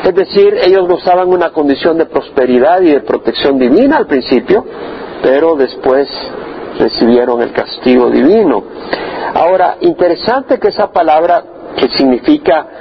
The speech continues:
volver a la posición y a la condición y a la prosperidad que estaban antes, también puede significar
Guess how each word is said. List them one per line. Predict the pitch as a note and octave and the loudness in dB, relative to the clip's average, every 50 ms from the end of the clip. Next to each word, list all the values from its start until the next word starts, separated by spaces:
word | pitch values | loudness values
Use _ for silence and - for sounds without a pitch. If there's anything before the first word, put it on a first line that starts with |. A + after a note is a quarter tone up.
| - - - | -12 -6 -2
volver | - B2 A#2 G#2+ B2+ C3+ D#3 | -2 -2 0 0 0 2 2
a | E3 D#3+ | 2 0
la | D3 B2+ - | 0 -2 -2
posición | - A#2+ A2+ - G#2 G#2 - - - C3 C3+ C#3 D3+ D#3 D#3 D3+ | -4 -6 -6 -6 -4 -4 -2 2 2 2 2 2 2 2 2 0
y | |
a | C3+ A#2+ | 0 0
la | A#2 A2+ | -2 -4
condición | - - G#2+ G2+ G#2 G2 - - C#3 C3+ C#3+ D3 | -4 -4 -2 -2 -2 -2 0 0 0 2 2 2
y | C#3 | 0
a | B2 | 0
la | A#2 G#2+ - | 0 -2 -2
prosperidad | - G#2+ - - - A2 G2+ G#2 G#2 A#2 C3 | -4 -6 -6 -4 -2 0 2 2 2 0 0
que | - - | -4 -8
estaban | - - C3 A2 G#2+ G2 F#2+ F2+ | -6 -2 -2 -2 -2 -2 -2 -2
antes, | D#2+ E2+ F#2+ - - - F2 - - - - - - - - - - - - | -4 -4 -4 -4 -4 -4 -4 -4 -6 -10 -12 -12 -14 -14 -12 -12 -12 -10 -6
también | - A#2 A2+ B2+ C3+ C#3+ C3+ | -4 -2 0 0 0 0 0
puede | - C#3+ C3+ C3+ B2+ B2 | 0 0 2 2 0 0
significar | - - B2+ A2+ G#2+ - - A2 - C3 A#2+ C3+ C#3+ | 0 0 0 0 0 0 -2 -2 0 0 0 0 -2